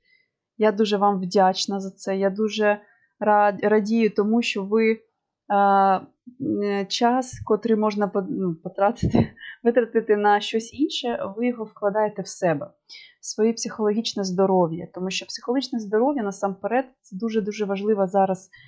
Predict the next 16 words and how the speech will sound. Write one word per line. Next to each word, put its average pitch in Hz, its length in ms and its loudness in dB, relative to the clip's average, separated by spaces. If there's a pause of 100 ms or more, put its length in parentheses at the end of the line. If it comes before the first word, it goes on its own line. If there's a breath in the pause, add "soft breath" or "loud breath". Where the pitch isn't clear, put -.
(300 loud breath)
така 196 240 0
річ, 254 240 -2
про 196 160 -2
яку 214 640 0
раніше 202 540 0
ніхто 196 280 -4
не 196 160 0
замислювався, 196 840 -2 (480 soft breath)
і 196 80 -4
ніхто 202 260 0
навіть 226 340 2
не 220 140 0
вважав 208 560 0
це 196 260 0
якоюсь 190 320 -2
потребою. 220 760 -2